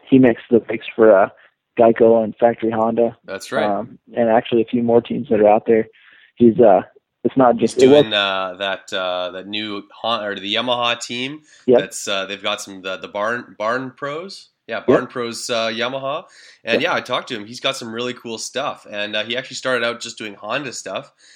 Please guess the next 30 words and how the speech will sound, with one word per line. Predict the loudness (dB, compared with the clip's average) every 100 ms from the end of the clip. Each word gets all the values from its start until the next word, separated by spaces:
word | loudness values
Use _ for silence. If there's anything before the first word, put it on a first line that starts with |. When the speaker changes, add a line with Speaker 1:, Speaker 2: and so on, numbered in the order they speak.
| _
Speaker 1:
Yep. | -4 -2
Speaker 2:
uh, | -4 -4
and | -6
now | -6 -6
has | -6 -10
branched | -10 -10 -10
off | -10 -10
a | -12
little | -12
more. | -6 -8
He's | -6
got | -8
those | -8 -14 -18 -20
wave | -8 -4 -4 -4
rotors | -8 -6 -8 -8
that, | -10 -8
uh, |
it's | -10 -10 -6
not | -4 -2
a, | -4 -6 -14 -20 -20 _ -4
um, | -2 -2 -2 -4 -6 -10 -14
it's | -12 -6
a, | -6 -6
it's | -8
a | -10
solid | -2 2 2 0
rotor. | -4 -4
It's | -8 -8
not |
a, | -6